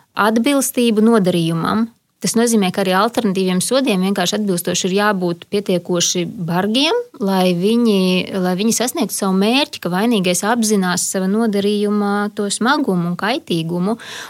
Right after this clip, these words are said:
Un arī, eh, droši vien ar šo probācijas uzraudzību droši vien visvairāk to var izdarīt, jo tad persona ir uzraudzībā, tad ar personu strādā, eh,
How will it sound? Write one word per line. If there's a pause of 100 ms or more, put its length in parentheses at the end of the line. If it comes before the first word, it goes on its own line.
(180)
Un
arī,
eh,
droši
vien
ar
šo
probācijas
uzraudzību
droši
vien
visvairāk
to
var
izdarīt,
jo
tad
persona
ir
uzraudzībā,
tad
ar
personu
strādā,
eh,